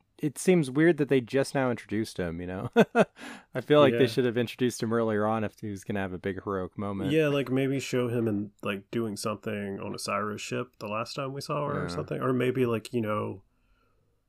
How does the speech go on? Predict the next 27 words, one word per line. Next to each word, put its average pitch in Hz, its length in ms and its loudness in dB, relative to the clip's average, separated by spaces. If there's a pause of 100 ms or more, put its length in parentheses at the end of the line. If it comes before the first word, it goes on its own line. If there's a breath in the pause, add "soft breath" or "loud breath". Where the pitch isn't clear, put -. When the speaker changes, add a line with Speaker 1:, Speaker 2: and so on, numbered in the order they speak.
(220)
Speaker 2:
he 120 180 0
walks 117 380 0
in 113 180 -2
immediately 110 420 -4
after 104 540 -4
she - 140 -10
kills 107 260 -8
her 107 100 -6
nephew, 120 540 -4 (280)
and 113 140 -6
he's 107 200 -6
just 110 240 -4
Speaker 1:
Yeah. 110 60 -2
Speaker 2:
like, 107 260 -4 (340)
"Oh, 131 120 -6
hey, 175 260 0
Asira, 117 680 -2
I 113 100 -4
got 139 260 -4
these 139 260 -6
new 139 160 -2
plans 143 420 -6
for - 120 -8
this 131 160 -6
blah, 139 220 -4
blah, 123 200 0
blah." 95 380 -6